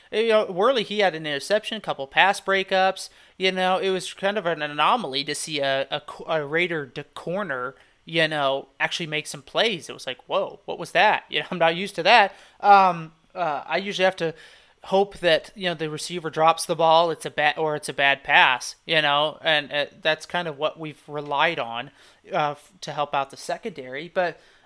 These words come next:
um, y-, y-, it's time, you know, it's time to trot these guys out. You know, Worley, he's, he's one of these guys that, you know what? He could be a Vegas guy. You know, Conley as well. That, it makes no sense. Conley's, Conley could anchor down a side of the field, you know? Um,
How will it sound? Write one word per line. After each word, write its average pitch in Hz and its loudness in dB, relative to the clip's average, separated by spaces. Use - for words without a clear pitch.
um, 175 -2
y-, 180 -20
y-, 180 -20
it's 220 -8
time, 233 2
you 233 -2
know, 208 -2
it's 226 -6
time 254 -4
to 247 -6
trot 208 2
these 196 -10
guys 190 2
out. 175 2
You 175 -4
know, 180 2
Worley, 190 0
he's, 190 -10
he's 208 -12
one 233 -4
of 208 -12
these 214 -10
guys 170 0
that, 165 -14
you 196 -10
know 202 -4
what? 247 -4
He - -16
could 233 -10
be 247 -8
a 311 -2
Vegas 151 -4
guy. - -12
You 202 -4
know, 202 -4
Conley 208 4
as 170 -6
well. 214 4
That, - -12
it 208 -14
makes 240 -2
no 269 0
sense. 262 -2
Conley's, 254 -4
Conley 226 0
could 233 -8
anchor 208 -6
down 156 0
a 151 -4
side 147 0
of 143 -6
the 143 -8
field, - -10
you 180 0
know? 185 2
Um, 185 4